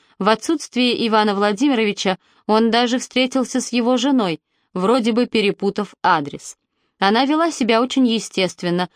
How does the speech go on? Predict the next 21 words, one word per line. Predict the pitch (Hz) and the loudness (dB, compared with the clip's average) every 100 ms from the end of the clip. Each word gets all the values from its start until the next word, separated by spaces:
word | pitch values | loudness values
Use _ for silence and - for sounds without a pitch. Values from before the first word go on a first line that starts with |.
| _ | _
что | - - 233 | -12 -2 -2
сбивало | 185 196 190 208 214 | -2 -2 2 2 2
с | 214 - | -2 -4
толку. | 208 151 - - - _ _ - | -2 -2 -6 -16 -20 _ _ -4
Между | 214 214 202 | 0 0 0
тем | 214 220 208 | -2 0 0
Юля | 185 277 220 180 _ _ | 0 0 0 -2 _ _
торопилась | 220 214 214 254 254 220 | 0 0 0 0 0 -2
с | |
деньгами. | 214 269 254 214 160 151 _ _ _ - | 0 2 2 0 0 -6 _ _ _ -2
Он | 214 | 0
отвечал, | 214 - 214 - 240 226 | 0 -2 -4 0 0 0
что | - 214 | -2 0
ему | 214 214 214 | 0 2 0
нужно | 214 214 190 214 | 0 0 0 0
время, | 208 277 220 175 - _ _ | 0 0 0 -2 -6 _ _
а | 208 | -2
сам | - 269 254 | 0 0 0
сидел | 254 202 240 233 | -2 0 0 0
в | 190 | 0
офисе, | 185 185 180 185 | 0 -2 -6 -4